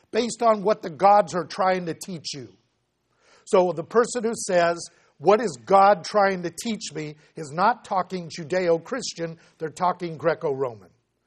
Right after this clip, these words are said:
And the Greco-Romans would look and say, "If things are going bad, God's mad, or the gods are mad.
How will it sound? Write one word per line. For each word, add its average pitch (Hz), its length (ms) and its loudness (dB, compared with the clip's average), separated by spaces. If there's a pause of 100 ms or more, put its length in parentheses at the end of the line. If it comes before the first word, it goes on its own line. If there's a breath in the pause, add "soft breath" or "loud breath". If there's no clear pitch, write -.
(340 soft breath)
And 185 140 -6
the 160 60 -4
Greco-Romans 202 880 4
would 165 100 -2
look 208 200 2
and 180 140 -6
say, 196 220 -2
"If 175 140 -6
things 226 240 -4
are 208 40 -2
going 208 280 2
bad, 220 340 6
God's 160 320 0
mad, 233 400 0 (500)
or 156 120 -4
the 151 100 -2
gods 175 440 6
are 165 100 -2
mad. 160 320 -4